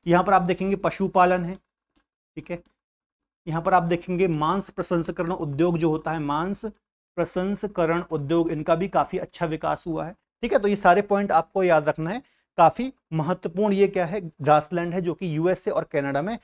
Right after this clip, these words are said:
हमें देखने को मिलता है, प्रेरी, ठीक है, काफी महत्वपूर्ण है, यहाँ से काफी क्वेश्चन एग्जाम में देखने को मिलते हैं।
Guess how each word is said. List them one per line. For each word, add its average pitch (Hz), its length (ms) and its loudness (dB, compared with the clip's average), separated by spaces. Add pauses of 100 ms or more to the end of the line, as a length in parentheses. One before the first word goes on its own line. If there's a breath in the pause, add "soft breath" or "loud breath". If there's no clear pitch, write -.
(240 soft breath)
हमें 147 180 -2
देखने 139 260 -2
को 135 100 -6
मिलता 127 280 -4
है, 208 60 0 (120)
प्रेरी, 113 300 -8 (160)
ठीक 160 140 -2
है, - 60 2 (560 loud breath)
काफी 139 240 -2
महत्वपूर्ण 147 580 -6
है, 233 60 -8
यहाँ 135 320 -16
से 160 120 -14
काफी 127 220 -6
क्वेश्चन - 280 -10
एग्जाम 110 260 -12
में 147 140 -10
देखने 117 240 -12
को - 100 -20
मिलते - 280 -20
हैं। - 120 -18